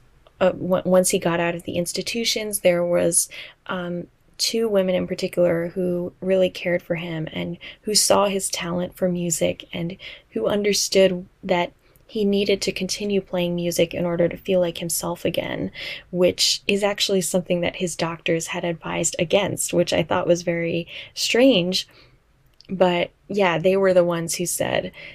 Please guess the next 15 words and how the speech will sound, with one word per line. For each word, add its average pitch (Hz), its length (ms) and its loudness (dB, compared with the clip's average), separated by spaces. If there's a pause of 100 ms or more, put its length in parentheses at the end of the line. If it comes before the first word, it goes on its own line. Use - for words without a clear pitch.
(180)
he 180 500 -2
needs 185 320 -6
to 185 80 -6
play 185 340 2
again - 440 -2
'cause - 580 0
otherwise 185 440 0
he's - 180 -6
just - 240 0
not 170 280 0
himself. 180 720 0 (640)
One 226 200 2
of 262 100 4
those 202 220 4
women 170 560 0